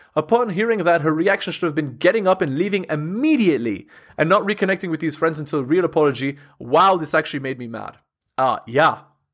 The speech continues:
You see? Somebody knows what side his bread is buttered on. Uh, okay, one eleven upvotes. "Why is she so desperate for a drink to be bought for her to the point of disrespecting you?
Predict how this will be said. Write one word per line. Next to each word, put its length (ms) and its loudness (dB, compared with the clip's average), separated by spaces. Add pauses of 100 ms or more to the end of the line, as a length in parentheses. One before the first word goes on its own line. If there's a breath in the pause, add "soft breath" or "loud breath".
(200)
You 80 -8
see? 220 -2 (340)
Somebody 480 0
knows 320 0
what 160 -6
side 240 2
his 100 -6
bread 220 -2
is 100 -8
buttered 280 -2
on. 180 -10 (2250 soft breath)
Uh, 460 4
okay, 320 0
one 360 2
eleven 280 2
upvotes. 400 -2 (160)
"Why 220 4
is 120 0
she 100 -2
so 180 -2
desperate 340 -2
for 140 0
a 100 -2
drink 300 -4
to 100 -6
be 80 0
bought 320 2
for 80 0
her 140 2
to 120 -4
the 60 -4
point 200 2
of 60 -4
disrespecting 600 -2
you? 160 -8